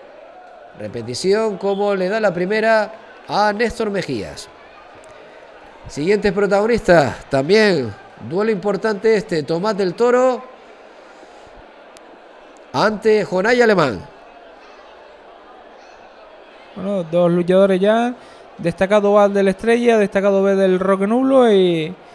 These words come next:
Speaker 2: Y bueno, podemos presenciar una muy bonita agarrada en, en esta, en esta ocasión entre estos dos luchadores, ¿no?
Speaker 1: Jonay Alemán, que viene de eliminar, eh, hace unos instantes a Jonathan Morales,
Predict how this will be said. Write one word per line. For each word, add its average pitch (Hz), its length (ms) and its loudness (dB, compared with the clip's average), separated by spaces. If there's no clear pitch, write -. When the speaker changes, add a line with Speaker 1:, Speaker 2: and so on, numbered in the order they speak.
Speaker 2:
Y - 80 -2
bueno, 233 300 2
podemos 208 300 0
presenciar 220 460 0
una 196 320 -2
muy 208 400 -2
bonita 214 320 2
agarrada 185 480 2
en, 165 320 -6
en 185 140 -4
esta, 180 840 0
en 180 140 -6
esta 202 180 0
ocasión 214 400 0
entre 185 260 -4
estos 180 220 -6
dos 180 120 0
luchadores, 180 440 0
¿no? 226 120 -6
Speaker 1:
Jonay 156 360 2
Alemán, 170 420 4
que 160 160 2
viene 180 340 2
de 170 160 4
eliminar, 196 840 4
eh, 165 280 4
hace 170 200 0
unos 170 200 0
instantes 214 760 -4
a 202 260 0
Jonathan 196 460 -2
Morales, 196 540 -2